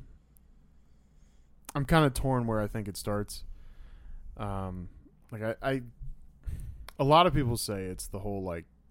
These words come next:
in the crawl space laughing, you know, when just everything is, he's like, "Where's the money?" Ted's got the money.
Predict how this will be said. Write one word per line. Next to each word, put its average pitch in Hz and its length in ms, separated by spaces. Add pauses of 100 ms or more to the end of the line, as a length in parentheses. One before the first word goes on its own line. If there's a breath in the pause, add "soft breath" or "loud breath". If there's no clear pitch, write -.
(360)
in 117 160
the 98 260
crawl 98 260
space 95 420
laughing, 76 520 (1160 soft breath)
you 107 140
know, 90 240
when 92 200
just 92 220
everything 98 420
is, 92 400 (1900 soft breath)
he's 110 120
like, 87 200
"Where's 127 200
the 143 60
money?" 131 440
Ted's 123 260
got 117 160
the 107 80
money. 101 400